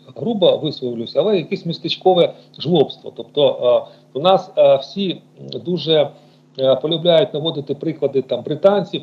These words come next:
і взагалі Британія така популярна країна в Україні, але я думаю, в Британії під час війни такого,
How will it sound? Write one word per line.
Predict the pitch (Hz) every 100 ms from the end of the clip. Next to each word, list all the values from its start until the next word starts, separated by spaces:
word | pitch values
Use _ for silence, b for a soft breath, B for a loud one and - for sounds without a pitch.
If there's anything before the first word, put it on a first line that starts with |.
| -
і | 131 120
взагалі | 113 127 147
Британія | 127 135 - 131 127 117
така | - 131 117 110 - -
популярна | 139 139 147 120 -
країна | - 135 123 117
в |
Україні, | 117 - 247 240 165 b b b
але | - 185 196
я | 185
думаю, | 202 190
в | 139
Британії | 165 - 208 214
під | - 147
час | 180 -
війни | 156 175
такого, | 175 - 170 160 143